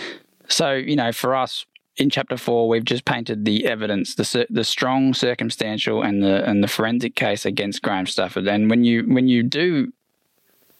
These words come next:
listen to that, you do think, "Wow, they had a great case against him." And I did think the same thing too. And, you know, I'm sure the listeners will agree that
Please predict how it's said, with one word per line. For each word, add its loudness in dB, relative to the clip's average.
listen 2
to 2
that, 0
you 0
do 0
think, -2
"Wow, 0
they 0
had 2
a -2
great -4
case -4
against -4
him." 2
And 0
I 0
did -4
think -2
the -4
same -2
thing -4
too. -2
And, -2
you 2
know, 4
I'm -2
sure 0
the 0
listeners 0
will 4
agree 0
that 0